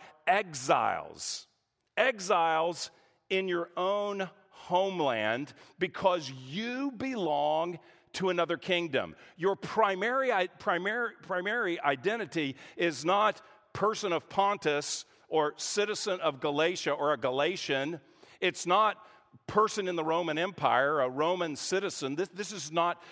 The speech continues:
your primary designation. You are a part of another kingdom, and so that means you live as a foreigner on the soil where you are today. He, he fleshes this out farther in the next chapter, chapter two.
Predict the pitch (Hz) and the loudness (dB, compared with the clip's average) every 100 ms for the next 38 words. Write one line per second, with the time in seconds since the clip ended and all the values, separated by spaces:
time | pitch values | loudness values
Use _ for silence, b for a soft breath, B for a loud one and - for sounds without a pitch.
0 | B 165 160 - 202 240 262 226 190 185 | B -2 -2 -4 -4 0 0 2 0 0
1 | 170 170 160 151 165 160 123 98 B B | 0 -2 -2 -4 -2 -2 -8 -10 B B
2 | 139 190 233 240 185 208 220 156 139 151 | -8 -4 -4 0 2 2 2 2 4 4
3 | - B B 175 170 160 175 220 214 190 | -2 B B 4 4 4 2 2 0 -2
4 | 156 147 151 160 165 151 180 131 190 277 | -2 2 0 0 -4 -2 -4 0 2 2
5 | 208 170 151 151 139 B B 127 139 240 | 2 0 0 -2 -6 B B -12 -6 -4
6 | 214 170 165 160 - 151 139 - - 208 | 2 4 4 2 0 0 0 -4 -6 -2
7 | 233 196 156 151 147 151 147 131 - 202 | 0 0 0 0 2 2 2 -6 -4 -2
8 | 185 147 131 123 120 B B 147 143 143 | 2 4 4 2 0 B B 0 0 0
9 | 135 139 101 101 101 110 156 127 156 127 | -4 -2 0 2 2 -2 -4 0 0 0
10 | - - - 165 - 208 254 277 185 175 | -4 -6 -10 -12 -4 0 0 -2 -8 -6
11 | - 165 165 - 156 170 185 135 113 - | 2 2 2 -6 -2 0 2 0 -2 -4
12 | B B B 156 139 143 180 - - - | B B B -2 -2 0 -2 -4 -8 0
13 | 147 151 - 98 - 175 208 180 120 - | 0 0 -4 -8 -2 -2 -2 -6 -10 -6
14 | 170 147 104 | -4 -2 -4